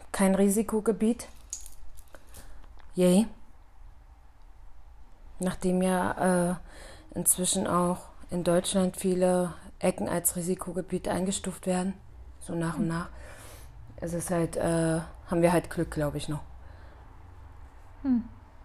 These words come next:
Speaker 1: Ja. Und ich freu mich auf Pizza, Pasta und du auf Wein.
Speaker 2: Ja.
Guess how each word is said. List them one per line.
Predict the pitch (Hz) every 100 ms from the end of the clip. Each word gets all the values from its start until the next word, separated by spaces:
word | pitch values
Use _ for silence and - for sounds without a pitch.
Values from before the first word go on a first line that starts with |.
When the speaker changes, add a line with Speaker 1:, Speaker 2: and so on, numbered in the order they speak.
| - -
Speaker 1:
Ja. | 160 156 - - - - - - - - - - - - - - - - - - - - - - - - - - - - - - - - -
Und | 180
ich | 180
freu | - 175
mich | 175 180
auf | 170 -
Pizza, | 190 - 190
Pasta | - 175 - - 175
und | - 165 165
du | 165 170
auf | 165
Wein. | 156 147 151 - - - - - - - - -
Speaker 2:
Ja. | 202